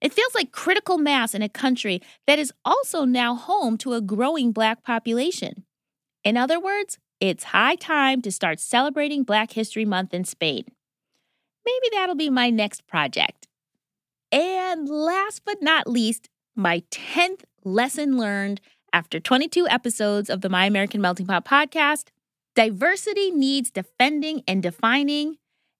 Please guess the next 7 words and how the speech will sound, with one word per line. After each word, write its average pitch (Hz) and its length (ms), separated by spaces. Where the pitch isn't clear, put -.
and 143 220
I'm 320 360
the 339 100
one 277 280
to 262 220
do 185 160
it. - 340